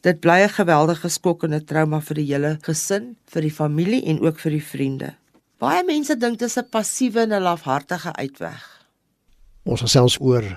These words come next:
Speaker 2: selfdood, selfmoord, al is dit 'n bitter hartseer saak, maar ek is bly oor die inligting wat vanaand deurkom. Kom ons kyk 'n bietjie na die S M S'e wat ek ontvang het.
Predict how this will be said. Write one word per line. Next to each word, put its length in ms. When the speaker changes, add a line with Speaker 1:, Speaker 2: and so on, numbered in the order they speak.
Speaker 2:
selfdood, 640
selfmoord, 640
al 160
is 80
dit 80
'n 100
bitter 300
hartseer 380
saak, 340
maar 320
ek 220
is 100
bly 220
oor 200
die 140
inligting 420
wat 140
vanaand 280
deurkom. 420
Kom 120
ons 120
kyk 140
'n 40
bietjie 220
na 120
die 240
S 100
M 100
S'e 300
wat 240
ek 120
ontvang 400
het. 120